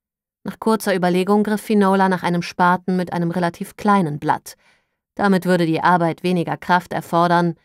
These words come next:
selbst wenn sie dann vielleicht etwas länger brauchte. Wäre es praktisch, noch eine Spitzhacke mitzunehmen? Möglicherweise war der Boden ja steinig oder voller Wurzeln. Und sollte sie sich ein paar Gummistiefel ausleihen,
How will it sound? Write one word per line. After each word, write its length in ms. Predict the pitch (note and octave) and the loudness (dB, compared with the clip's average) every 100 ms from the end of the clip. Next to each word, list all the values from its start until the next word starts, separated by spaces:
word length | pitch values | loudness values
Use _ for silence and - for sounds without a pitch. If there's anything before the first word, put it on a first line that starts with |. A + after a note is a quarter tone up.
| _ _ - | _ _ -4
selbst 380 | A3 G#3+ - - | -2 -2 -4 -4
wenn 140 | F#3+ | -4
sie 100 | F3+ | -2
dann 260 | F3 F3+ G3+ | 0 2 2
vielleicht 320 | F#3 E3 - | -2 -6 -6
etwas 300 | F3+ G3 - | -8 -6 -2
länger 300 | G#3 F#3+ D#3 | 0 0 -2
brauchte. 580 | D#3 C#3+ C3+ - F3 G3 _ _ _ _ _ _ _ _ _ _ _ _ _ _ _ _ _ | -4 -4 -6 -12 -16 -16 _ _ _ _ _ _ _ _ _ _ _ _ _ _ _ _ _
Wäre 220 | G3 F3 | -2 0
es 140 | D#3+ - | -2 -6
praktisch, 520 | - E3 E3+ A#3+ - | -6 -6 -4 -6 -4
noch 120 | F3+ | -6
eine 160 | E3+ E3 | -4 -6
Spitzhacke 640 | - - F3+ - F3+ F#3+ | -6 -6 -6 -4 -4 0
mitzunehmen? 640 | G3+ G#3 G#3 G3+ G#3+ A#3 B3+ _ _ _ _ _ | 0 0 0 2 4 2 -4 _ _ _ _ _
Möglicherweise 800 | A3 F#3+ E3+ F3+ E3+ F3 F3 F3 | -6 -4 -2 0 2 2 2 -2
war 100 | D#3 | -4
der 120 | D#3 | -4
Boden 320 | D#3 F3 F3+ E3+ | -2 0 0 -2
ja 140 | D#3 | -4
steinig 580 | - F3+ G#3 G3 D3 - | -2 2 2 0 -4 -10
oder 180 | - - | -14 -12
voller 320 | - E3 E3 | -4 -2 0
Wurzeln. 580 | G3+ A3 - E3 D#3 - _ _ _ _ _ _ _ - | 0 -2 -6 -8 -8 -14 _ _ _ _ _ _ _ -2
Und 300 | G3 F#3 - | 0 0 -2
sollte 320 | E3+ E3 F3+ | -4 -4 -6
sie 100 | F3 | -8
sich 200 | F3+ F3 | -6 -6
ein 100 | D#3+ | -6
paar 120 | D#3 | -6
Gummistiefel 640 | D3+ F3+ G#3+ - A#3+ - | -4 -2 -2 -6 -10 -6
ausleihen, 580 | - A3+ - A3 A#3+ B3 | -4 -4 -4 -2 -2 -4